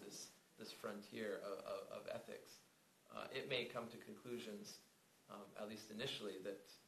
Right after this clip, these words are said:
that would be in, in contradiction to principles that, uh, from, from a, a religious perspective. And in, in, in that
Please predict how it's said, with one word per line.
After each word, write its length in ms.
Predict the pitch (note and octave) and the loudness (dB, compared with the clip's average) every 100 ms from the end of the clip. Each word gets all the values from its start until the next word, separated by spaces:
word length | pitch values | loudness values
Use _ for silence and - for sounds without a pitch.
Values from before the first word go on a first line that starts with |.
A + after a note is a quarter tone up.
| A2 | -2
that 160 | G#2 - - | 0 0 -4
would 160 | A#2 G#2+ | -4 0
be 160 | G#2+ G#2 | 0 0
in, 60 | G#2 - A2+ | -2 -8 -6
in 60 | A2 | -2
contradiction 640 | A2 G#2+ A#2 C3+ - G2+ - | -2 0 0 0 0 -4 -4
to 80 | G2 - - | -6 -6 -8
principles 460 | A2 - G2+ G2+ - | -8 -4 -4 -6 -2
that, 240 | G#2 - - - - - - - | 0 0 -6 -16 -20 -20 -14 -2
uh, 160 | - - - | -2 -2 -4
from, 140 | G2+ - | -4 -2
from 140 | G2+ G2+ G2 F#2+ | -4 -4 -4 -6
a, 0 | - | -4
a 40 | G#2+ | -2
religious 400 | G#2 A2+ A2+ - | 0 0 -2 -4
perspective. 560 | - - G#2+ G#2+ - - - - - A#2+ | -6 -6 -4 -4 -4 -8 -10 -20 -4 2
And 80 | A2+ | 2
in, 20 | A2 B2 | 2 2
in, 80 | A2 - | 0 0
in 40 | A#2+ | 4
that 160 | D#3 | 4